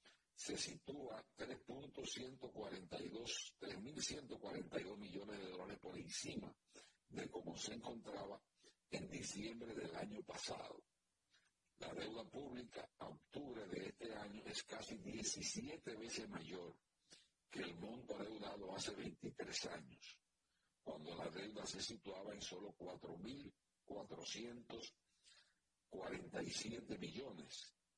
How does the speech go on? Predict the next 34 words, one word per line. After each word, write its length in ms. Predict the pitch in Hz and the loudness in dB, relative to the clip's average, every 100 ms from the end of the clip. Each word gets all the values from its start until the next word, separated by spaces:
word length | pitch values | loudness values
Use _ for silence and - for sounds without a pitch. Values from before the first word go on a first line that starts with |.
| _ - - _ | _ -20 -20 _
Es 160 | - 107 | -2 0
decir, 300 | 120 120 120 | 0 0 0
que 100 | - | 0
ha 80 | - | 2
tenido 340 | 104 113 117 | 0 0 0
un 100 | 110 | -2
incremento 680 | - - 95 92 107 95 - | -2 0 2 2 -2 -2 -4
de 160 | - | -2
mil 320 | 95 113 - - | -2 0 -2 -2
quinientos 640 | 120 104 - - - 107 | -2 0 0 0 0 -2
ochenta 440 | 95 - 185 120 | 2 0 2 0
y 60 | 104 | 0
cuatro 380 | 95 110 104 98 | 0 -2 -2 -2
millones. 680 | 85 98 95 73 - - _ _ - - - - | -2 -2 -2 -4 -8 -12 _ _ -14 -14 -8 0
La 160 | - | 0
deuda 320 | - 101 113 | 2 0 -2
pública 440 | 104 101 107 101 95 | -2 -4 -2 -2 -2
consolidada 680 | 85 82 98 104 104 92 95 | -2 -4 -2 -2 -2 -2 -2
en 100 | 95 | -4
su 180 | 90 | -4
primer 540 | 82 82 85 - - - _ - _ - | 0 0 2 2 2 -2 _ -20 _ 0
salto 720 | - 123 127 110 - 113 131 | 4 4 2 -4 -4 -4 -4
tras 360 | - - - - | -4 -2 -2 -4
la 180 | - - | 0 -2
crisis 480 | - - - 123 113 | 0 -2 2 2 2
financiera 580 | - - - 101 110 110 | 0 0 0 0 0 -2
del 180 | 92 82 | -4 -4
dos 200 | 80 80 | -6 -2
mil 160 | 82 | 0
veinte, 640 | 98 98 - - - - - | 0 -2 -6 -14 -6 -6 -6
del 200 | - - | -2 0
dos 240 | 85 80 82 | 0 -4 -4
mil 180 | 101 - | -4 0
tres, 360 | - - - | 0 2 -2